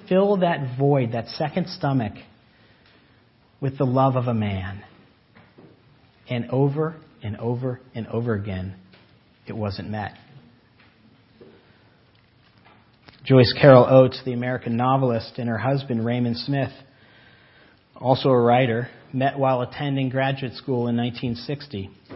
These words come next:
They got married and they spent forty-seven happy years together. In two thousand eight, her husband went into the hospital with pneumonia, and it took his life so quickly that she didn't even have a chance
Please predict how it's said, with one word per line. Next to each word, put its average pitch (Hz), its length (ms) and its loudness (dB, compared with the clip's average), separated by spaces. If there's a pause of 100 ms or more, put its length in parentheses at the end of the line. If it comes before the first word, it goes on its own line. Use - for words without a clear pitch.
(320)
They 147 80 -4
got 147 220 4
married 151 280 2
and 147 100 0
they 139 100 0
spent 135 300 -8
forty-seven 156 600 -2
happy 147 340 -6
years 139 400 -2
together. 98 460 -8 (1040)
In 139 180 -4
two 190 120 0
thousand 156 420 2
eight, 156 240 -2
her 135 100 -4
husband 135 600 -4 (320)
went 139 220 0
into 151 280 0
the 131 60 0
hospital 139 520 -2
with 123 180 -4
pneumonia, 127 480 0
and 117 140 -6
it 120 140 -10
took 180 140 -10
his 165 140 -6
life 123 260 -4
so 151 200 -6
quickly 147 420 -6
that 117 140 -10
she 160 140 -6
didn't 151 160 -4
even 135 160 -6
have 120 160 -8
a 104 40 -14
chance 120 280 -14